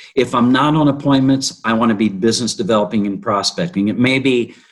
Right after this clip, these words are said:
maybe I'm, you know, I, I, in my business plan, I want to be on three listing appointments a day. Well, that's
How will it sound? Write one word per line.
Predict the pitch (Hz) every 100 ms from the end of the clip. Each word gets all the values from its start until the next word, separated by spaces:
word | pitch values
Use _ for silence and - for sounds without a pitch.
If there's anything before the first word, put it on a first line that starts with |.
| _ -
maybe | 143 160 170 147
I'm, | 127 123 -
you | 165
know, | 160
I, | - 175 175
I, | 143 -
in | 156
my | 151
business | 131 180 165 -
plan, | 131 120
I | 120
want | 156
to | 135
be | 131
on | 113 -
three | 139 127
listing | 123 - 101
appointments | 95 113 98 90
a | 95
day. | 104 87 - _ _ _ _ _ _ _
Well, | - 107 101 98
that's | 110 113 - - _